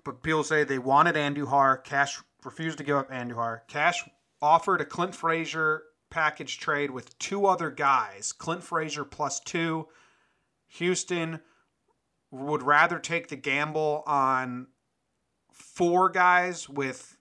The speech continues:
lesser ceilings than three guys where one has a high ceiling, which is just, like, I mean, that's just, you could say it's dumb, but I think that math kind of makes sense. Like, okay,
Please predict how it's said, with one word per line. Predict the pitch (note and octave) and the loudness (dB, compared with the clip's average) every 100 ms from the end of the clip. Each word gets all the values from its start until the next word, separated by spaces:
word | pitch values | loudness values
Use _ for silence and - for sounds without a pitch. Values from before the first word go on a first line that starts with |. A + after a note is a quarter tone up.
| _ _ _ _ | _ _ _ _
lesser | C3+ D3 D#3 E3 D3 | 0 0 0 -4 -6
ceilings | - D#3+ D#3+ E3 E3+ F3 C3 | -6 -4 -2 -2 -2 -6 -6
than | C3+ C3 A#2 | -4 -4 -6
three | - D3+ D3+ | -6 -4 0
guys | D3 C#3+ C#3 C3 - - _ _ _ _ | 4 6 4 0 -10 -14 _ _ _ _
where | C#3+ C3+ | -8 -6
one | C3 C3+ C#3 | -4 0 0
has | C3 C3 | 0 -2
a | B2 | -2
high | A#2+ B2 | -2 -2
ceiling, | - E3+ E3+ F3+ F#3+ _ _ _ _ _ _ _ _ _ - | -2 -4 -4 -4 -8 _ _ _ _ _ _ _ _ _ -10
which | C#3+ D3 | -8 -6
is | C3 | -8
just, | - F3 - _ | -2 -2 -4 _
like, | D#3 D3+ | -4 -2
I | D#3 | -2
mean, | E3 | 0
that's | D#3 E3 - | 2 2 0
just, | - F3+ E3+ - _ _ _ _ _ _ _ _ _ _ | -2 -2 -2 -6 _ _ _ _ _ _ _ _ _ _
you | D3+ | -6
could | D3+ | -2
say | D#3+ E3 | 2 2
it's | - | 2
dumb, | - C3+ C#3+ D3 _ _ _ _ _ _ | 2 2 2 -2 _ _ _ _ _ _
but | C#3 C3 B2 _ _ _ _ _ _ _ | 0 0 -2 _ _ _ _ _ _ _
I | - | -16
think | - D3 D3+ _ _ _ _ - | -8 -6 -8 _ _ _ _ 0
that | C3 | 0
math | B2 B2+ D3+ - | 2 2 2 0
kind | - C#3 E3 E3 | -2 2 2 0
of | |
makes | D3+ C#3+ - | -6 -4 -2
sense. | F3 - - | -2 -4 -10
Like, | B2 B2 | -8 -4
okay, | F3 F3 C3 | 0 2 0